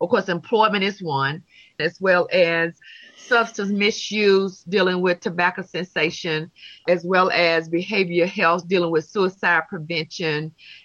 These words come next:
as well as physical and nutritional wellness. Because all these things fall into the category of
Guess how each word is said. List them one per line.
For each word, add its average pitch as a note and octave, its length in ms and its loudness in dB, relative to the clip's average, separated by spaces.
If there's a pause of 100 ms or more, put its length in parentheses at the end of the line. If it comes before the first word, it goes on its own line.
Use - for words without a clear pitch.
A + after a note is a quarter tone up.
(160)
as F3+ 240 0
well F3 300 4
as E3 240 0
physical F3+ 720 0
and D#3+ 200 -2
nutritional E3 800 -4
wellness. D3 600 0 (420)
Because B3+ 460 2
all D4 260 4
these C#4 320 0
things G#3 640 -4 (120)
fall D4+ 160 4
into C#4 160 -4
the G#3 80 0
category G3 720 2
of D#3 100 -4